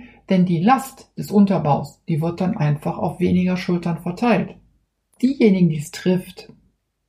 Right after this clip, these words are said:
die ihren Job verlieren, denen kann ich nur sagen, ja, Hand aufs Herz, die Jobsuche ist nicht einfach, denn diese Art von Positionen, die sind im Moment weniger stark vertreten auf dem Markt.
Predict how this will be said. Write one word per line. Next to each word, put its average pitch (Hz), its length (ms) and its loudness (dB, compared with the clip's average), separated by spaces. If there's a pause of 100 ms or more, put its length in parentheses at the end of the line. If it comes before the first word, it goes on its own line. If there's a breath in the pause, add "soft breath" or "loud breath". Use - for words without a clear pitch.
(340)
die 175 100 -4
ihren 170 160 2
Job 170 240 -2
verlieren, 170 800 0 (380)
denen 190 200 2
kann 190 220 0
ich - 140 -2
nur 175 140 0
sagen, 151 520 -2 (800)
ja, 156 440 2
Hand 180 220 0
aufs - 200 -4
Herz, 156 260 -2
die 156 100 -4
Jobsuche 160 500 0
ist - 160 -2
nicht 147 240 -2
einfach, - 560 0 (340 soft breath)
denn 170 160 4
diese 202 300 4
Art 190 180 -2
von 185 180 -2
Positionen, 175 1000 0
die 175 100 -4
sind 190 240 2
im 180 120 0
Moment 165 500 -2
weniger 170 500 0
stark 160 320 -6
vertreten 226 460 -4
auf - 180 -4
dem - 180 -6
Markt. - 360 -8